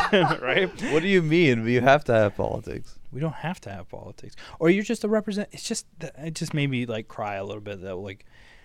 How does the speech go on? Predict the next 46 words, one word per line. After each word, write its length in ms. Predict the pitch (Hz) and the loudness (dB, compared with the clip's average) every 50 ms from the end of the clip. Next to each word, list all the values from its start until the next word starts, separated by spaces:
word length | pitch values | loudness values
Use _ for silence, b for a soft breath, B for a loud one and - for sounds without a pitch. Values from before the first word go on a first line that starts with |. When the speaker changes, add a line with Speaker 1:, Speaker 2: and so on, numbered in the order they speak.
| b b b b b _ _ _ - | b b b b b _ _ _ -14
Speaker 1:
I, 140 | 113 120 - - | -14 -12 -12 -10
I 140 | 104 113 | -8 -8
could 220 | 113 - 127 113 - | -8 -8 -8 -8 -8
see. 440 | - - - 127 113 110 98 92 - - | -8 -8 -8 -8 -8 -8 -10 -10 -8 -6
And 160 | 139 170 185 | -4 -4 -2
it 100 | 180 170 | -4 -4
turned 220 | - 202 208 214 | -2 -2 -2 0
into 200 | 208 208 220 220 196 | 0 0 0 0 -2
a 40 | 151 | -2
kind 280 | - - - 139 151 | -4 -6 -8 -6 -4
of 80 | 160 151 | -4 -4
a 60 | 135 | -4
wholesome, 440 | - - 123 123 131 - - 151 139 | -2 -2 -2 -2 -2 -4 -6 -6 -6
like, 220 | 131 117 - - | -6 -6 -6 -8
interaction 720 | 120 110 117 98 92 95 101 101 - - - 156 170 170 - - - _ | -10 -10 -10 -10 -10 -10 -10 -10 -12 -12 -10 -10 -10 -12 -12 -16 -18 _
where 120 | - 104 | -12 -10
he's 200 | 123 127 127 120 | -8 -8 -8 -6
like, 240 | 123 110 101 - - - _ - | -8 -8 -10 -10 -14 -18 _ -10
"Well, 120 | 127 135 143 | -8 -8 -8
this 160 | - 220 - | -10 -12 -12
is 60 | - | -8
how 140 | - 208 208 | -6 -6 -6
I 60 | 202 | -6
do 140 | 196 185 208 | -8 -8 -8
my 140 | 196 202 190 | -8 -8 -10
bait, 320 | 180 - 202 208 - - - - _ _ - | -10 -10 -10 -10 -10 -12 -14 -20 _ _ -18
you 80 | 110 | -14
know? 200 | 107 107 123 151 - - - - - | -14 -12 -14 -14 -16 -20 -20 -20 -16
And 120 | - 110 | -14 -12
I 80 | 107 107 | -12 -12
just 220 | 107 107 110 - | -14 -16 -18 -18
do 80 | - 123 | -16 -14
my 80 | 120 117 | -14 -12
bait 180 | 123 135 127 131 | -10 -12 -12 -12
like 160 | 131 127 - | -14 -14 -14
this." 220 | - 143 123 - | -14 -14 -14 -12
And 80 | - 117 | -12 -12
I'm 60 | 127 | -12
just 200 | 120 127 - - | -12 -12 -8 -6
like, 240 | 127 110 107 - - b b b b b b b b b b b b b b b b b b b b b b b b | -6 -6 -6 -8 -12 b b b b b b b b b b b b b b b b b b b b b b b b
I 100 | - 160 | 0 2
know 160 | 180 190 196 190 | 2 4 4 4
it's, 180 | 165 - - | 2 2 0
like, 140 | 156 143 - | -4 -4 -2
propaganda, 800 | - - 139 135 - 135 117 117 117 120 123 127 131 135 135 - b b b b b b b b b b | -2 -2 -2 -2 -2 -4 -6 -4 -4 -4 -4 -4 -4 -6 -6 -8 b b b b b b b b b b
maybe. 460 | b 131 127 131 131 135 131 135 127 | b -4 -2 0 0 0 -2 -2 -4